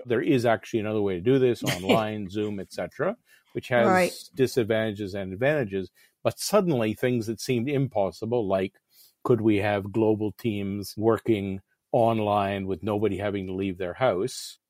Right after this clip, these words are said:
Speaker 1: became possible. So I think it's both sides. And what's the undercurrent, and this is why I remembered Harriet Rubin's comment, is people are always trying to do lots of things, but in particular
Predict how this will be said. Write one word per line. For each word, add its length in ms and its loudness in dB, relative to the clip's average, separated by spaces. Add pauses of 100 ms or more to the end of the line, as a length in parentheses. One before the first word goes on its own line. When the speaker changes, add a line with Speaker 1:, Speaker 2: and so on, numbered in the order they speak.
(120)
Speaker 1:
became 380 0
possible. 560 0 (120)
So 300 0 (200)
I 80 2
think 200 4
it's 120 2
both 320 6
sides. 680 -2
And 400 -2
what's 340 0
the 240 -2
undercurrent, 800 2 (120)
and 140 -8
this 160 -8
is 220 -8
why 300 2
I 40 2
remembered 640 -2
Harriet 440 -2
Rubin's 760 -4
comment, 500 0
is 320 -6 (160)
people 400 0
are 160 4
always 540 6
trying 760 -2 (160)
to 480 -2 (260)
do 140 -4
lots 300 2
of 100 -2
things, 240 -4
but 200 0
in 120 -4
particular 800 0